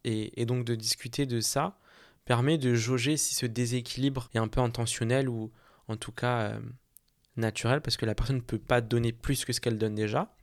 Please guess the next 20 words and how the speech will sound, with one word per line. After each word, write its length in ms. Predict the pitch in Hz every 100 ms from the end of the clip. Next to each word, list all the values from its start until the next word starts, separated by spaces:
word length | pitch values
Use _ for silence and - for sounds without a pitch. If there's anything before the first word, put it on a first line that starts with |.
| - - - - -
ou 80 |
bien 220 | 113 127 170
si 160 | -
c'est 380 | 127 - 117 117 _ _ _ _ _ _ _
pas 80 | 151
intentionnel, 720 | 135 117 110 - 113 139 190 - - - - -
et 80 | 113
du 140 | 110
coup, 320 | 107 151 170
euh, 320 | 127 107 107 107 107
que 100 | -
ça 160 | - 107
peut 140 | 135
être 240 | 156 - -
réajusté. 680 | 107 123 127 127 - - - - - - _ _ _ _ _ _ _ _ _ _ _ _ _ _ _ _
Mais 120 | 123
dans 120 | 120
tous 140 | 117 147
les 120 | 139
cas, 440 | - 143 165 175